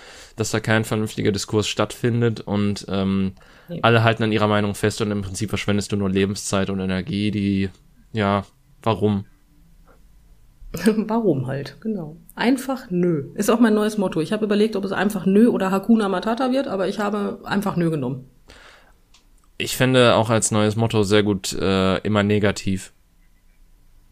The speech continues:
Speaker 2: <laughs> Ja, ich, ich bin, ich bin, also ich find, ähm, auch die neue Verabschiedung sehr interessant, äh, die ich in meinem Kunden, äh, bei meinen Kunden etabliert habe.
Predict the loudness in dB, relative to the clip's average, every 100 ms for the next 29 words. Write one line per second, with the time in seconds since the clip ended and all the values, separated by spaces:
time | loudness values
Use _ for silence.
0 | _ -20 _ -8 -6 -4 -6 -10 -16 -20
1 | -20 -20 _ _ -20 -16 -14 0 4 4
2 | 2 0 2 6 6 6 2 -2 0 0
3 | -2 -2 -4 -4 -4 -4 -6 -6 -6 -8
4 | -12 -10 -6 -4 -2 0 -2 -2 -6 -4
5 | -4 -2 -4 -2 -4 -4 -6 -6 -6 -6
6 | -4 -4 -2 -4 -4 -6 -6 -6 -4 -4
7 | -4 -6 -6 -4 -4 -2 -2 -2 -4 -6
8 | -4 -4 -4 -6 -6